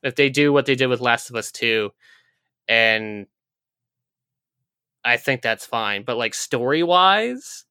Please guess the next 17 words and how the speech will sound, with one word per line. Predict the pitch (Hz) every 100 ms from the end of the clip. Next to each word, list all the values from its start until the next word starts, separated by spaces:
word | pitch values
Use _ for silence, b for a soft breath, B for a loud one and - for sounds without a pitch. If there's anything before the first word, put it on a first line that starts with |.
| -
character-wise, | - 127 151 151 175 175 185 208 220 226 -
I | 123
don't | 127 127
know | 127
what | 120 117
they | 120
could | - 117
do | 123 127 123
to | 123
make | 117 117 113 127
me | 104
actually | 113 - 104
like | 101 120
these | - 139
characters. | - 117 113 120 127 - - _ _ _ _ _ _ _ _ _ _ _ _ _ -
I | 113
don't, | 117 117